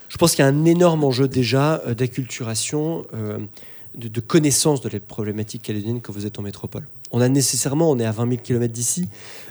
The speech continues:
euh, un miroir déformant de certains enjeux auxquels vous avez été confrontés. Je pense qu'il y a beaucoup de métropolitains, par exemple, moi le premier avant de venir, qui n'avaient pas conscience de la gravité de ce qu'il s'est passé le treize mai, euh, deux mille vingt-quatre et les semaines qui ont suivi.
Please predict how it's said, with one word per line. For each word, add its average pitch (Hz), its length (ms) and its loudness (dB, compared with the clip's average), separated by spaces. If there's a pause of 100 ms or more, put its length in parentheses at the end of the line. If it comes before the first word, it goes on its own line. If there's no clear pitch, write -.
euh, 120 140 2
un 120 100 0
miroir 123 380 2
déformant 131 600 0
de 104 100 -6
certains 107 460 -6
enjeux 107 160 -4
auxquels 110 200 -4
vous 101 120 -6
avez 101 80 -2
été 101 160 -8
confrontés. 127 520 -4 (480)
Je - 80 -16
pense 135 140 0
qu'il - 60 -4
y 117 60 0
a - 20 4
beaucoup 131 160 4
de 147 60 6
métropolitains, 131 580 2
par 110 140 -4
exemple, 113 380 0
moi 120 180 0
le 117 40 0
premier 123 280 0
avant 110 160 -2
de 104 80 -6
venir, 135 280 2 (560)
qui - 140 -6
n'avaient 120 160 2
pas 127 120 0
conscience 156 680 -2
de 123 80 -4
la 110 140 -2
gravité 127 800 0
de 127 120 -8
ce 110 120 -10
qu'il 117 160 -8
s'est 117 160 -4
passé 127 440 -4 (440)
le 117 160 0
treize 117 320 -2
mai, 123 400 2
euh, 104 240 -4
deux 110 100 -4
mille 113 180 0
vingt-quatre 110 600 -4
et 120 80 -4
les 110 100 -2
semaines 113 320 -4
qui - 200 -12
ont 98 80 -12
suivi. 123 420 -4